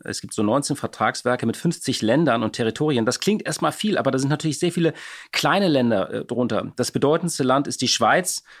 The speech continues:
bei diesen fünfzig Ländern und wirklich die großen Länder und damit eben die E U. Das fehlt und da wurde einfach viel Zeit vergeudet und deswegen steuern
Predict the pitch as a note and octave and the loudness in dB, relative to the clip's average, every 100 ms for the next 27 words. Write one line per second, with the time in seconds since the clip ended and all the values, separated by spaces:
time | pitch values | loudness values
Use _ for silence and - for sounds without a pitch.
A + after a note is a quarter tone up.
0 | - B2+ A#2 A2 G#2+ B2 - G#2+ G#2+ A#2 | -6 -4 -2 -2 0 -2 -4 -2 0 2
1 | B2+ A#2 A#2 - B2+ C#3 D3+ C#3 A2 C#3 | 0 -2 -4 -4 -4 -2 -2 -2 0 2
2 | F3+ C#3+ A2+ G#2 G2 F2+ F#2+ B2+ B2+ - | 2 2 2 2 2 0 0 0 0 -2
3 | B2+ A#2 D#2 C3 C3 C#3 D3 - - - | -2 -2 -2 -2 0 -2 -4 -10 -8 -2
4 | B2+ - D3+ E3+ E3+ A#2+ A#2+ B2 C#3+ B2 | -2 0 0 0 0 0 0 0 0 -2
5 | B2+ A#2+ - G#3+ G#3+ - D3+ - B2 A2+ | -4 -8 -2 0 0 0 0 0 0 2
6 | B2 C3+ - _ - - A2+ D3 C#3+ C#3+ | 2 0 -4 _ -20 -6 -2 0 0 0
7 | C#3+ - C3 C3 C3+ C3+ B2+ | 0 0 0 2 2 0 -4